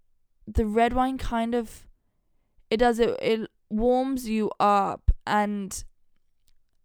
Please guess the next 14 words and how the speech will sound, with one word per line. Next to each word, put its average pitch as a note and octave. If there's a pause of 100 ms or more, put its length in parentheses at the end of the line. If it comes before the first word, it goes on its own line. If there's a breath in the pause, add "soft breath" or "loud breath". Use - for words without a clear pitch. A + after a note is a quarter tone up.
(300)
the A#3
taste A#3
gives G#3+
a G#3
little G#3+
buzz, G#3 (1080)
but C4
also C4+
how A3+
it A3
can A3+
be A3+
a A3
melancholy, G3+